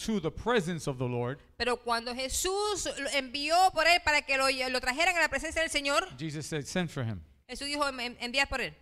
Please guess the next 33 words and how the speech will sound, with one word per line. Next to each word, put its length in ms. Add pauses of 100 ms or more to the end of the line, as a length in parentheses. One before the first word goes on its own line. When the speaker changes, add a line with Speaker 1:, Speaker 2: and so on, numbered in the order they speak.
(100)
Speaker 1:
And 120
the 60
man 260
came, 360
as 80
you 100
see 200
Speaker 2:
Y 160
el 40
Speaker 1:
here. 100
Speaker 2:
hombre 200
vino, 180
como 140
ven 160
aquí. 280 (1300)
Speaker 1:
You 200
would, 180 (240)
you 220
would 180 (100)
think, 440
and 140
I 140
would 220
think, 240 (480)
Speaker 2:
Usted 400
pensaría, 580 (100)
y 60
yo 100
también, 600 (180)
Speaker 1:
that 240
being 420
who 280
he 500